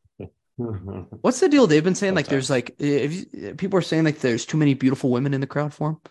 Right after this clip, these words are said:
Speaker 3: I
Speaker 1: Oh
Speaker 3: think
Speaker 1: my
Speaker 3: there
Speaker 1: gosh.
Speaker 3: wasn't
Speaker 2: Practice?
Speaker 3: enough.
Speaker 2: There wasn't
Speaker 3: That was
Speaker 2: enough?
Speaker 3: the issue.
Speaker 2: Oh.
Speaker 3: Yeah, he's try-, he's trying to impress them. There wasn't enough.
Speaker 1: So they're not in there. They
Speaker 2: But
Speaker 1: just
Speaker 2: he's,
Speaker 1: don't play
Speaker 2: he's,
Speaker 1: well. I
Speaker 2: he's,
Speaker 1: like
Speaker 2: like,
Speaker 3: Yeah,
Speaker 2: for-,
Speaker 3: yeah.
Speaker 2: he's,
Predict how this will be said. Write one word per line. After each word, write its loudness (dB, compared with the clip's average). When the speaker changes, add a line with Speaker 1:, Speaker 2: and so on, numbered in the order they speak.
Speaker 3:
I 4
Speaker 1:
Oh 0
Speaker 3:
think 2
Speaker 1:
my -2
Speaker 3:
there 6
Speaker 1:
gosh. 4
Speaker 3:
wasn't 4
Speaker 2:
Practice? 0
Speaker 3:
enough. -2
Speaker 2:
There 2
wasn't 6
Speaker 3:
That 2
was 2
Speaker 2:
enough? 6
Speaker 3:
the -8
issue. -10
Speaker 2:
Oh. 6
Speaker 3:
Yeah, 2
he's -4
try-, 0
he's -4
trying 0
to -2
impress -2
them. -18
There -6
wasn't -4
enough. -8
Speaker 1:
So 2
they're 2
not 4
in 4
there. 4
They 2
Speaker 2:
But 6
Speaker 1:
just 6
Speaker 2:
he's, 4
Speaker 1:
don't 0
play 6
Speaker 2:
he's, 6
Speaker 1:
well. 2
I 2
Speaker 2:
he's, 4
Speaker 1:
like -
Speaker 2:
like, 6
Speaker 3:
Yeah, 4
Speaker 2:
for-, 6
Speaker 3:
yeah. 4
Speaker 2:
he's, 0